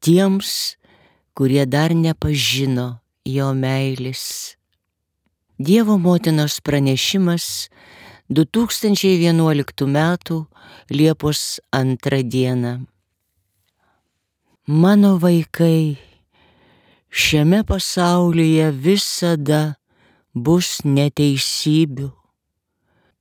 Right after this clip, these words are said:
Toks buvo Dievo motinos atsakymas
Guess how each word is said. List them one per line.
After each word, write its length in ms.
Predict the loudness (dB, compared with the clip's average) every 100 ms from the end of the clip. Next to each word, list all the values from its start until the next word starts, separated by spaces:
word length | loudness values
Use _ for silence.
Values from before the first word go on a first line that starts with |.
| _
Toks 440 | 2 2 2 -2 -4
buvo 240 | 0 2 2
Dievo 320 | 2 2 2
motinos 640 | 2 0 0 -2 -2 -2 -4
atsakymas 1000 | -4 -2 -2 -2 0 0 -2 -6 -10